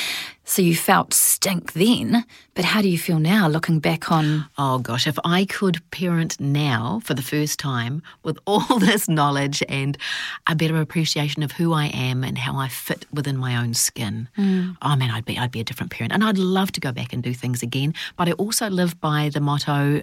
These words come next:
Speaker 2: that there's no point in having regrets.
Speaker 1: Mm,
Speaker 2: So don't regret
Speaker 1: absolutely.
Speaker 2: and just move forward from this point.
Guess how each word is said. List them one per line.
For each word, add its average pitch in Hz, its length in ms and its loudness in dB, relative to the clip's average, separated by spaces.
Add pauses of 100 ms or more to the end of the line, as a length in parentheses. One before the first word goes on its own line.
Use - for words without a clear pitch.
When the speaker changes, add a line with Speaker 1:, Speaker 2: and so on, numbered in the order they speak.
(120)
Speaker 2:
that 139 320 -4 (180)
there's 156 160 0
no 151 520 2 (100)
point 139 180 0
in 131 80 0
having 123 240 -2
regrets. 117 420 -6
Speaker 1:
Mm, 208 540 6
Speaker 2:
So - 180 2
don't 196 200 4
regret 165 340 2
Speaker 1:
absolutely. 147 220 4
Speaker 2:
and 151 240 4
just 156 340 -2
move 165 320 4
forward 135 400 -2
from 131 320 -4
this 131 160 -4
point. - 400 -4